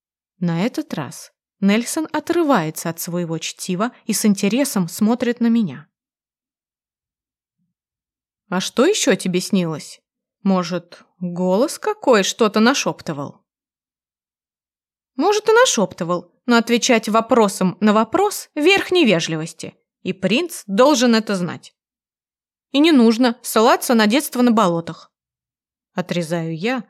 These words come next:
окончательно приходя в себя. «Мне бы что-нибудь перекусить, и можем ехать».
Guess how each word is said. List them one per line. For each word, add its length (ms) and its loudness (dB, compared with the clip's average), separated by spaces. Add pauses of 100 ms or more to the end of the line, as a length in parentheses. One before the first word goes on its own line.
(100)
окончательно 800 0
приходя 460 -4
в 60 -10
себя. 380 -12 (2000)
«Мне 220 2
бы 80 2
что-нибудь 560 0
перекусить, 800 0
и 100 -4
можем 300 4
ехать». 520 -4